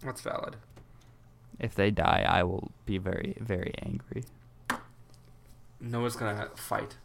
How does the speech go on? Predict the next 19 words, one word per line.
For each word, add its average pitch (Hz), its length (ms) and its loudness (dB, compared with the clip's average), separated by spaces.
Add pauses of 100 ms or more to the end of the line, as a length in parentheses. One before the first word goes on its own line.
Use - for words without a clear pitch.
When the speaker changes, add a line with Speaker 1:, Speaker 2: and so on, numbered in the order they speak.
(460)
Speaker 1:
Anyway. 131 360 8 (1500)
Speaker 2:
Okay, 127 340 12
that 143 320 12
wasn't 143 240 12
very 110 160 12
positive. 101 680 10 (220)
Brave 147 220 12
faces. 113 640 10 (1400)
Um, 104 420 12
Speaker 1:
We 104 200 12
will 156 540 10
survive. 113 720 6 (520)
Speaker 2:
we 123 120 12
will 151 260 12
get 135 200 12
it 127 60 12
Speaker 1:
Um, 120 200 4
Speaker 2:
through 120 220 12
this, 113 360 12